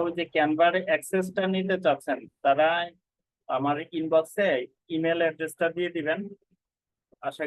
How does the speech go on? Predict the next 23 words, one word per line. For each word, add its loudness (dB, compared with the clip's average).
করি -4
কালকে -2
এই -8
যে 0
কয়জনে 0
মানে -6
ই-, -12
কি -14
কয়, -2
কয়জন, -8
একজন -8
না -2
দুইজন -6
দিচ্ছেন, -8
কালকে -2
অ্যাক্সেসটা 0
আশা -14
করি -6
দিয়ে -4
দিতে -6
পারবো। -2
আর 0
এই -8